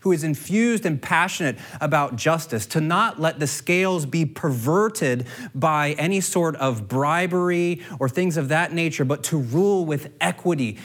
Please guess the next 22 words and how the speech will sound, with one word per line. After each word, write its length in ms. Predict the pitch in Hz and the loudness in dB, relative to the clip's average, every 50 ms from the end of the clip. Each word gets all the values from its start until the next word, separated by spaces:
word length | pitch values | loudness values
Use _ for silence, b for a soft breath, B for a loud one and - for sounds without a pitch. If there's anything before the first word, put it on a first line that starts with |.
| B B | B B
fairly 680 | - - - - - 180 185 202 214 214 196 180 156 151 | -20 -20 -8 -2 0 2 2 2 2 2 0 0 0 -2
amongst 500 | 135 147 151 165 175 175 175 - - - | 0 0 0 2 2 0 0 -2 -4 -4
the 80 | 151 117 | -4 -4
people, 500 | - - 214 220 214 - 147 127 113 B B B B | 0 0 0 0 0 0 0 0 -2 B B B B
not 380 | - 147 165 190 208 220 190 165 | 0 0 2 2 2 0 -2 -2
just 300 | 135 180 180 175 - - | 0 0 0 0 -2 -2
to 80 | 165 | -2
be 100 | 160 170 | 0 0
looking 360 | 147 151 185 185 190 208 196 185 | 2 0 0 0 0 0 0 0
out 180 | 175 175 147 | 0 -2 -2
for 120 | - 170 160 | -2 -2 0
their 220 | 165 160 160 139 | 0 0 0 0
own 240 | 156 170 180 180 180 | 0 2 2 0 0
self-interest 880 | - - - 180 170 160 151 127 - 175 180 190 185 - 180 156 - - | -2 -2 0 0 0 0 -2 -4 -4 -2 -2 -2 0 -2 -2 -2 -2 -2
and 140 | 151 156 156 | -2 -2 0
their 180 | 156 165 139 160 | 0 -2 -2 0
own 200 | 160 156 156 151 | 0 0 0 0
status 640 | 143 - - - - 170 165 170 170 156 143 - | 0 -2 -4 -2 0 0 0 0 0 -2 -4 -4
and 180 | - 151 147 147 | -4 -2 -2 0
their 160 | 147 156 143 | 0 0 0
own 220 | 151 151 151 151 156 | 0 0 0 0 -2
image 400 | 131 160 175 180 175 156 143 | -2 -2 0 0 0 -2 -2